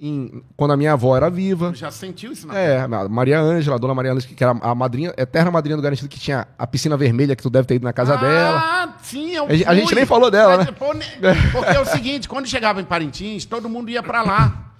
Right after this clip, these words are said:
Speaker 2: Eu fui lá algumas vezes.
Speaker 1: E aí, Márcio, assim
Speaker 2: Ah, quem me levou, lógico, tia Rosiane.
Speaker 1: É, muito
Speaker 2: Ela me
Speaker 1: amiga,
Speaker 2: levou.
Speaker 1: muito amiga dela.
Speaker 2: Era.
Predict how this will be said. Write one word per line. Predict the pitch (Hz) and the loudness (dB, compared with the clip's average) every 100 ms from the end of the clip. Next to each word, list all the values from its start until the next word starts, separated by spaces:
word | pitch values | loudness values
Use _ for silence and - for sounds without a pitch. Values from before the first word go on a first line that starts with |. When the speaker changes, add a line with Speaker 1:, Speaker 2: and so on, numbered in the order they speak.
| _ - | _ -6
Speaker 2:
Eu | 185 | -4
fui | 180 - 233 247 190 | -4 -6 -8 -8 -10
lá | 135 143 127 92 | -8 -6 -8 -10
algumas | 123 139 143 117 | -12 -10 -10 -10
vezes. | 123 117 - 143 | -10 -10 -6 -2
Speaker 1:
E | |
aí, | 175 160 208 | 0 0 2
Márcio, | 151 127 131 | 0 0 0
assim | 196 | -2
Speaker 2:
Ah, | 180 | -2
quem | - 247 | -8 -10
me | 240 220 | -10 -8
levou, | 165 151 226 | -6 -6 -4
lógico, | 233 190 202 - | -2 -2 -4 -8
tia | 196 | -4
Rosiane. | 196 196 233 170 113 | -4 -6 -8 -6 2
Speaker 1:
É, | 135 147 147 135 | 4 6 8 6
muito | 131 160 | 6 4
Speaker 2:
Ela | 147 | 4
me | 143 | 4
Speaker 1:
amiga, | 117 | 4
Speaker 2:
levou. | 98 123 | 4 4
Speaker 1:
muito | 170 | 4
amiga | 151 143 120 | 2 2 0
dela. | 110 104 101 | 0 -2 -6
Speaker 2:
Era. | 113 | -12